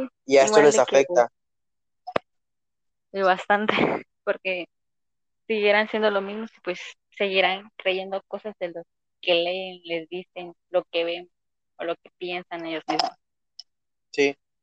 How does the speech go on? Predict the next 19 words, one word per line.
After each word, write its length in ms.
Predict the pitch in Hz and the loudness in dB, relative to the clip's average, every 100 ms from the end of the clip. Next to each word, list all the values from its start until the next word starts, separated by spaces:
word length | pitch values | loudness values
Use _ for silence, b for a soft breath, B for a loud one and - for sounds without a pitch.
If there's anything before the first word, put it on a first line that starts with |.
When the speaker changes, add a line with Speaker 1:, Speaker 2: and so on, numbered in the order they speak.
| _ _ | _ _
Speaker 1:
Desgraciadamente, 1160 | 139 135 143 139 165 170 165 165 165 175 170 170 | -2 4 6 8 8 8 6 2 2 6 8 8
las 220 | 156 143 | 6 2
personas 960 | - 135 131 135 147 147 143 147 - - | -2 -10 -6 -4 2 6 6 4 0 -10
un 80 | 156 | -8
poco 280 | - - 139 | -4 0 4
más 260 | 147 147 | 4 4
ignorantes 800 | 156 143 131 123 127 135 - 147 | 2 4 6 8 6 4 -6 -8
en 100 | 143 135 | -6 -6
lo 100 | 127 | -6
que 160 | - | -4
es 80 | 131 | -4
México, 540 | 139 127 143 151 147 160 | -2 0 0 -2 -6 -6
por 220 | - 135 | -2 -2
así 160 | 135 135 | -2 -4
decirlo, 440 | - 139 147 180 _ _ _ _ _ | -8 -12 -12 -12 _ _ _ _ _
por 120 | 123 | 6
hablar 260 | 117 120 131 | 8 8 8
más 220 | 139 143 | 6 0
general, 480 | - 131 120 123 190 | -2 0 4 4 4